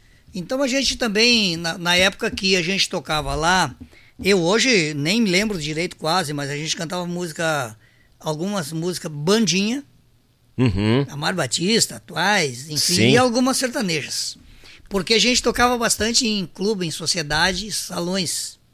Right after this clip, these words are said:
Speaker 1: onde vai pessoa que gosta de todos os ritmos, né?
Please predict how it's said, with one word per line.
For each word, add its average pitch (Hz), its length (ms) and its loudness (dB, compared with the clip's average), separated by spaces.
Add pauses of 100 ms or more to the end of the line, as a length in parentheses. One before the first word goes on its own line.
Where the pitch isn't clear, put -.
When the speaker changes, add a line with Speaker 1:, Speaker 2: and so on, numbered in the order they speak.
(640)
Speaker 1:
onde 180 300 -2
vai 180 680 2 (760)
pessoa 220 320 -2
que 233 100 -4
gosta 202 320 -6
de - 60 -14
todos 202 240 -8
os 147 140 -14
ritmos, 147 580 -4
né? 147 200 -12